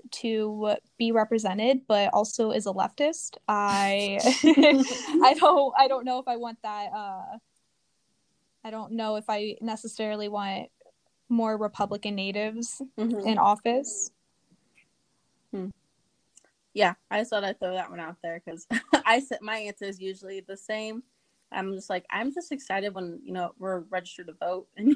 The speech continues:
Speaker 2: you know, at the
Speaker 1: <laughs>
Speaker 2: polls.
Speaker 1: Right?
Speaker 2: I'm not that, I'm not that spot right now. I don't, I don't care if they're Republican or independent or a Democrat. You know, we're just trying to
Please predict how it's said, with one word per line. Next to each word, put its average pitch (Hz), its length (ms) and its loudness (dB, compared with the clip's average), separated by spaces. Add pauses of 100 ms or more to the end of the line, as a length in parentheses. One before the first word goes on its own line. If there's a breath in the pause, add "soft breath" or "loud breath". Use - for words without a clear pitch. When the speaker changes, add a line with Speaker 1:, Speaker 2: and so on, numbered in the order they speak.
Speaker 2:
you 269 300 6
know, 214 180 -2
at 185 80 2
the 262 140 10
Speaker 1:
<laughs> 226 60 0
Speaker 2:
polls. 226 280 6
Speaker 1:
Right? 247 280 10 (280)
Speaker 2:
I'm 277 140 6
not 440 140 6
that, 330 380 6
I'm 240 100 -6
not 277 200 2
that - 200 -2
spot 196 280 -12
right 202 120 -12
now. 196 260 -14 (100)
I 214 100 -12
don't, 226 260 -14
I 208 100 -18
don't 214 220 -14 (240)
care 208 160 -6
if 208 80 -10
they're 208 120 -10
Republican 202 720 -12
or 175 160 -14
independent 180 840 -12
or 175 140 -10
a 175 60 -12
Democrat. 175 600 -10 (180)
You 175 80 -10
know, 185 180 -12 (200)
we're 190 120 -4
just 190 180 -4
trying 185 240 -2
to 185 360 -4